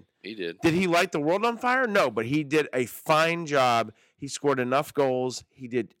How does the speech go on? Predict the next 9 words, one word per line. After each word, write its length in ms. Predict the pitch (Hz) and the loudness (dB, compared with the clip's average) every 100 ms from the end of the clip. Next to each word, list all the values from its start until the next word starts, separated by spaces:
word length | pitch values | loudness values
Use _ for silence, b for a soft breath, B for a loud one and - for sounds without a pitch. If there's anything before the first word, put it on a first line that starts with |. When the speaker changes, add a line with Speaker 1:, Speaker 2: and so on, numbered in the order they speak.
| - | 2
Speaker 2:
absolutely 800 | 131 143 - 143 131 117 123 | 2 2 0 0 2 0 -4
fine. 580 | 113 - 123 113 107 98 90 _ _ _ _ | -6 -2 0 0 -4 -8 -16 _ _ _ _
And 160 | 135 | 0
I, 160 | 127 127 - | 0 0 0
and 180 | 131 127 | 0 2
I, 200 | 120 120 - | 0 -4 -8
I 60 | 123 | -10
cannot 600 | - - - 139 131 107 | -8 -8 -2 0 0 -2
believe 500 | 113 117 104 95 | -2 -2 -4 -8